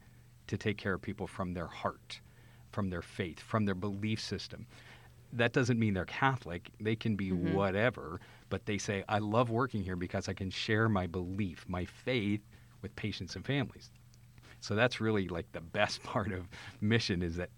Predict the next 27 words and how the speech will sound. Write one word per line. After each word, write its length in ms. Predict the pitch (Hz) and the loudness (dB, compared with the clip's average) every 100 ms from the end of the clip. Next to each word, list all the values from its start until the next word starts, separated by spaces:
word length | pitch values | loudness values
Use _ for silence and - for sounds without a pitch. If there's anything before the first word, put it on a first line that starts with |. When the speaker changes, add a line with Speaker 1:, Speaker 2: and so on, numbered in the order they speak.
| - | 4
Speaker 1:
everybody 640 | 113 127 127 120 107 104 | 4 8 8 10 10 8
in 60 | 98 | 6
the 100 | 95 | 4
organization 760 | 90 87 82 101 123 - 92 104 - - - - | 2 0 0 2 0 0 -10 -12 -14 -20 -8 2
is 120 | 110 | 6
a 40 | |
mission 300 | 123 135 110 | 8 8 2
leader, 260 | 87 80 85 | -2 -2 2
isn't 220 | 101 98 | 4 4
just 220 | 90 98 | 2 2
me. 320 | 98 92 107 - - - - - | 2 4 4 2 -12 -20 -10 -2
Speaker 2:
Mm-hmm. 260 | 190 165 156 - - - - - - | -2 -2 -6 -12 -20 -20 -20 -20 -14
Speaker 1:
So 220 | - 113 107 | 2 4 6
that's 240 | 127 - | 4 4
kind 200 | - 117 | 2 2
of 60 | 92 | 4
the, 200 | 90 90 92 | 2 0 -4
the 220 | 104 90 82 107 | -4 -4 -6 -4
grassroots. 840 | 101 101 104 - 120 160 - - - - | 2 4 2 0 2 2 -2 -10 -14 -18
The 240 | - 107 101 - - - - | -6 -4 -4 -10 -18 -16 -8
higher 340 | - 143 135 | 2 4 6
level 480 | 98 95 101 127 139 - | 4 2 2 2 0 -2
is 220 | 95 95 | -2 -2
that 180 | 90 110 | -4 -2
we 140 | 101 | -2
have, 280 | 92 98 87 | 0 -2 0
um, 240 | 90 87 | -2 -2